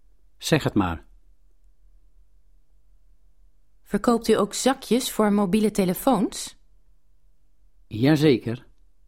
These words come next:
Speaker 1: Wat voor telefoon heb je? Een grote of een kleine?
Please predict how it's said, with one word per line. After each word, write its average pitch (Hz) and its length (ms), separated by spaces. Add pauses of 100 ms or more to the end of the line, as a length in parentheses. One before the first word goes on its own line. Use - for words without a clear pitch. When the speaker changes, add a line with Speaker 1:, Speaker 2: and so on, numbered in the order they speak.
(920)
Speaker 1:
Wat 165 180
voor 156 160
telefoon 156 500
heb 180 220
je? 113 220 (1200)
Een 143 120
grote 170 600 (360)
of 147 160
een 160 80
kleine? 113 480